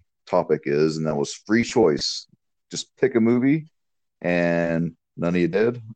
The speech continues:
<laughs> which is okay. We did get one from our M B mutual friend. He s-,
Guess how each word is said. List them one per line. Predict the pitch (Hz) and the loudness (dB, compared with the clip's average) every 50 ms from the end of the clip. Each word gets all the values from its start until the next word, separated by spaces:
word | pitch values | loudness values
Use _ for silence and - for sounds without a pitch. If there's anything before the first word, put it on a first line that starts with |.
| - - | -20 -20
<laughs> | _ - - - | _ -20 -12 -2
which | - - - - - _ _ _ - - - - | 2 2 2 2 0 _ _ _ -20 -20 -10 -6
is | - | -6
okay. | 65 - - 73 73 76 82 82 - _ _ _ _ _ _ _ _ _ _ _ _ _ _ _ - | -6 -2 0 0 0 0 0 -4 -8 _ _ _ _ _ _ _ _ _ _ _ _ _ _ _ -2
We | 90 92 | -2 0
did | 90 82 120 147 135 107 | 4 4 4 4 4 4
get | 117 117 117 | 4 4 4
one | 104 104 104 104 104 104 101 98 | 4 4 4 4 4 2 2 0
from | - 104 95 95 | 0 0 2 4
our | 92 90 90 87 - | 4 4 2 2 2
M | 76 95 95 95 | 2 2 2 2
B | 85 87 101 104 98 92 82 78 76 - _ _ _ _ - | 0 0 0 0 0 0 -2 -4 -6 -8 _ _ _ _ -4
mutual | 90 101 - - - 80 71 | -2 -2 -2 0 -2 -2 -2
friend. | - - - 69 65 64 65 67 65 - | -2 -2 -4 -4 -4 -4 -6 -8 -8 -6
He | - 87 | -6 -6
s-, | 82 - - - - | -4 -6 -8 -10 -12